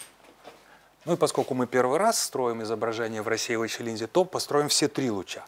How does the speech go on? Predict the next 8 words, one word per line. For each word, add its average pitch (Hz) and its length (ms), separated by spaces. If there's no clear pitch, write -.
Осталось 156 420
построить 143 500
луч, 202 280
продолжение 127 960
которого 190 680
проходит 123 520
через 113 300
фокус. - 460